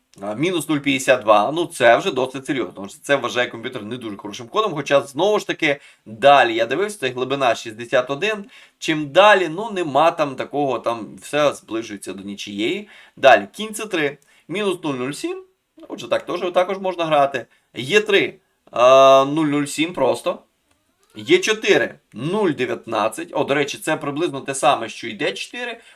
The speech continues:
Отже, Д чотири на глибині шістдесят один показує нуль дев'ятнадцять, ну і Є чотири,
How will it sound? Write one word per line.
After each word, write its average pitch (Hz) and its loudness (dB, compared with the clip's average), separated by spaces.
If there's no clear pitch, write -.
Отже, 147 0
Д 175 2
чотири 139 0
на 127 0
глибині 135 -4
шістдесят 123 -4
один 117 -8
показує 113 -4
нуль 120 -6
дев'ятнадцять, 208 -6
ну 170 -8
і 160 -4
Є 185 -8
чотири, 165 -4